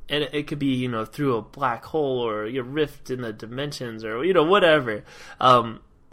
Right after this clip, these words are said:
like, these, these other characters and other ships could make appearances from the other games, which would be kind of cool. And maybe that one's just always there.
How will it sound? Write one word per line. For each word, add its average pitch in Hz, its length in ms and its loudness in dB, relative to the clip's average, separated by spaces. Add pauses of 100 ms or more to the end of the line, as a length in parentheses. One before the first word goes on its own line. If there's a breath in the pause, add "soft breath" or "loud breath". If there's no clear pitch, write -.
(160)
like, 160 180 2
these, 175 260 -2
these 156 180 0
other 143 600 2 (380)
characters 160 440 0
and 127 80 -4
other 123 200 0
ships - 320 -6
could 131 180 -6
make 131 180 0
appearances 147 520 -6
from 120 200 -8
the 110 100 -6
other 104 180 -6
games, 104 640 -6 (340 soft breath)
which 147 160 -4
would 147 60 0
be 139 100 2
kind 135 180 -4
of 110 120 -8
cool. 131 240 0
And 123 80 -6
maybe 202 180 -2
that 214 100 -2
one's 165 160 -6
just 156 160 -6
always 117 300 -2
there. 110 380 -6